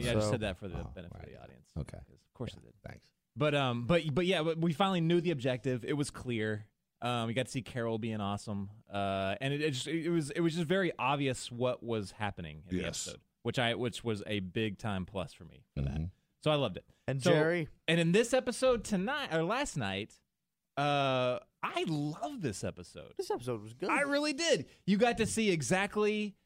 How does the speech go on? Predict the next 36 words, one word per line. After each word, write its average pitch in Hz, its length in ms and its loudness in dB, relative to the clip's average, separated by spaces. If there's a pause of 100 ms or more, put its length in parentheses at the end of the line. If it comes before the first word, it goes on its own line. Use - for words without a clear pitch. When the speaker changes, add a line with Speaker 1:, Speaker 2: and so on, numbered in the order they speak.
(240)
Speaker 1:
like, 135 460 2
you 151 160 0
know, 127 140 4
why 127 580 2
Negan 135 320 0
has 127 340 0
the 113 80 -4
pull 120 380 -2
that 113 120 -8
he 113 100 0
has 110 540 -2 (280)
on, 104 240 0
uh, 101 200 0
on 107 160 -4
this 107 160 -6
group. 107 340 -4 (420)
You 123 80 -2
got 127 240 2
to 123 60 -2
see, 117 420 0
like, 107 340 0
uh, 92 460 0 (440)
I 135 80 -2
don't 139 140 0
know, 120 180 0
like, 90 240 -4
do 120 140 -4
all, 120 420 0
like, 117 240 -4
evil 107 260 -8
dictators, 123 640 -6
do 104 80 -14
they 98 120 -2
feel 107 400 -2
as 95 160 -6
righteous, 104 600 -6